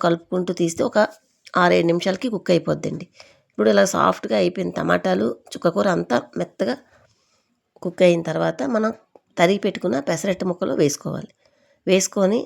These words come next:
చక్కగా ఈ మసాలా అంతా బాగా కలిసేటట్టు కలుపుకోవాలి. ఇలా అంతా బాగా కలుపుకున్న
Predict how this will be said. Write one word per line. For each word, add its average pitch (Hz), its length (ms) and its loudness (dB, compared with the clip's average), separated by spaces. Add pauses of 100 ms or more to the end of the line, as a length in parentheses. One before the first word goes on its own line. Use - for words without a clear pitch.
చక్కగా 202 280 -4
ఈ 226 100 2
మసాలా 190 360 0
అంతా 185 240 -2
బాగా 180 300 0
కలిసేటట్టు 175 480 -4
కలుపుకోవాలి. 156 600 -6 (4000)
ఇలా 196 200 6
అంతా 190 280 0
బాగా 185 280 2
కలుపుకున్న 170 500 -4